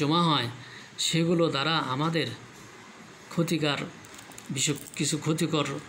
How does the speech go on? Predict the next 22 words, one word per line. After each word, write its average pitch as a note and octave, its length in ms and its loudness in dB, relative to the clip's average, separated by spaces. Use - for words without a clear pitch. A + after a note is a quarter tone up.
প্রবাহ D#3+ 380 4
আমাদের C#3 480 0
মস্তিষ্ক D3+ 380 0
হতে B2+ 180 -2
থাকে, A#2 300 -6
অর্থাৎ C#3+ 320 -2
আমাদের C#3 320 -2
মস্তিষ্কটা C#3 680 -2
গরম C3+ 260 -2
হতে C3+ 220 -2
থাকে, A#2+ 300 -4
আমরা C#3 340 0
খিটখিটে D3 440 0
মেজাজি C#3 440 2
হই, B2+ 260 0
আমরা C#3+ 360 2
একজনের D3 420 2
উপর C#3+ 220 2
আরেকজন D3 340 2
রেগে D3 200 4
যেতে D3+ 240 -2
পারি, C3 260 0